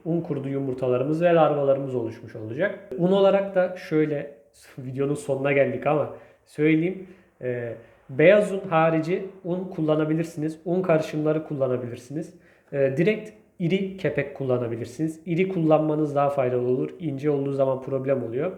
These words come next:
Onun dışında dediğim gibi beyaz un haricinde un karışımları, işte mısır unu, yulaf, e, ondan sonra tam buğday, çavdar unu mesela. Karıştırıp kullanabilirsiniz veya sadece direkt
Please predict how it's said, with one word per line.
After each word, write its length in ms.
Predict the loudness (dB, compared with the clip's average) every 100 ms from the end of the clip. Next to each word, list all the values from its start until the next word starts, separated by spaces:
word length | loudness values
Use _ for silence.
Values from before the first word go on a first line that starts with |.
| 2
Onun 300 | 2 2 -4
dışında 320 | -4 -2 2
dediğim 260 | 2 0 -4
gibi 200 | -2 4
beyaz 300 | 4 4 0
un 80 |
haricinde 520 | -2 -2 -2 -4 -4 -6
un 280 | -4 -4
karışımları, 560 | 0 -2 -2 -8 -6 -6
işte 220 | -8 -8
mısır 400 | -2 -2 0 -2
unu, 240 | -2 -4 -2
yulaf, 520 | 0 2 2 0 -10 -20 _ _ _ -14
e, 340 | -8 -6 -6 -6
ondan 260 | -6 -4 -4
sonra 260 | -2 -4
tam 280 | 0 0 0
buğday, 400 | -2 0 0 0 -4 -12 -20 -4
çavdar 280 | 0 0 -2
unu 200 | -6 -8 -10
mesela. 520 | -10 -8 -6 -8 -10 _ _ _ _ 0
Karıştırıp 540 | 2 4 2 -4 -4
kullanabilirsiniz 1000 | -4 0 2 2 -2 -4 -8 -8 -10 -6
veya 240 | 2 2 2
sadece 440 | 2 0 0 -4
direkt 240 | -4 -6